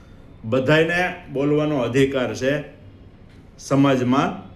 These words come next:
આપણા સંવિધાનમાં એ આપણને હક દેવામાં આવ્યો છે.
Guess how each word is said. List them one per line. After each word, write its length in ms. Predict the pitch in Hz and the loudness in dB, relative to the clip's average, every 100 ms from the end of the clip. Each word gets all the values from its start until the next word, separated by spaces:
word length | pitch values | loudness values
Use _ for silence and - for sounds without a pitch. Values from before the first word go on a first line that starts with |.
| - | -12
આપણા 260 | 113 143 135 | -8 -2 -2
સંવિધાનમાં 840 | - 135 139 147 131 131 139 139 | 0 0 2 2 2 0 2 2
એ 100 | 135 | 2
આપણને 340 | 127 123 131 107 | 0 -2 -2 0
હક 280 | 120 131 123 | 2 0 0
દેવામાં 440 | 123 123 113 101 | 2 2 0 -2
આવ્યો 260 | 107 107 101 | -2 -2 0
છે. 180 | 147 | -2